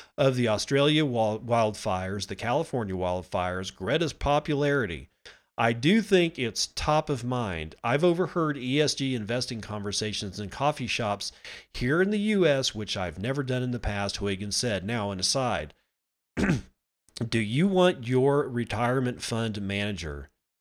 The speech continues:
to be taking direction from a sixteen-year-old, sixteen-year-old girl?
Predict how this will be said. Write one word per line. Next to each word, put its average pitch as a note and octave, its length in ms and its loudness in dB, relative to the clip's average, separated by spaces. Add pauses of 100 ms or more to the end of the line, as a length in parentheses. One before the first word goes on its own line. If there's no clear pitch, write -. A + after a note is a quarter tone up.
(260)
to A#2+ 140 0
be A2 120 0
taking A#2+ 440 0
direction G#2+ 560 -2
from F#2+ 240 -6
a F2+ 60 -4
sixteen-year-old, G#2+ 1300 -2 (220)
sixteen-year-old G#2 960 -2
girl? D2+ 400 -8